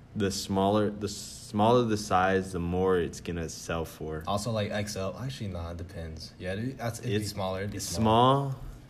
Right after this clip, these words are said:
Speaker 1: Smalls go for, like, if not a hundred dollars more, right?
Speaker 2: Yeah, smalls for way
Speaker 1: Hundred dollars,
Speaker 2: more.
Speaker 1: hundred dollars more than what,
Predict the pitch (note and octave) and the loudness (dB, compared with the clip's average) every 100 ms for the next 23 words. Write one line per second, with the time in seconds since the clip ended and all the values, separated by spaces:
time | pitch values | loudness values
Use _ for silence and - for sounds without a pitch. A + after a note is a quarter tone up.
0 | - - - G#2 G#2+ A#2+ C3 B2 A2+ G#2 | -16 -10 -2 4 6 12 12 12 8 4
1 | G2+ F#2+ F2+ E2 - - - - - - | 4 4 2 -2 -10 -12 -10 -12 -14 -6
2 | G2 F#2+ G#2 G2 F#2 E2+ G2 F2+ F2 F2 | -4 -2 0 0 0 -2 0 4 6 6
3 | E2+ E2 E2+ E2+ E2 E2 E2 - - - | 2 -2 -4 -2 -2 -4 -6 -10 -18 -20
4 | - - - - - - - - - F#2+ | -20 -20 -20 -20 -20 -20 -20 -10 -2 0
5 | G#2 G#2 - E2+ F2 G2+ G2 F#2 F2+ F2+ | 0 -4 -8 -8 -6 -2 2 4 4 4
6 | F2+ F2+ F2 F2 E2 - G2+ G#2 G2 F#2+ | 2 0 -2 -4 -6 -4 2 4 6 6
7 | F#2 F2+ F#2 F2+ F2+ F2+ F2+ F2 | 4 2 2 2 2 0 0 0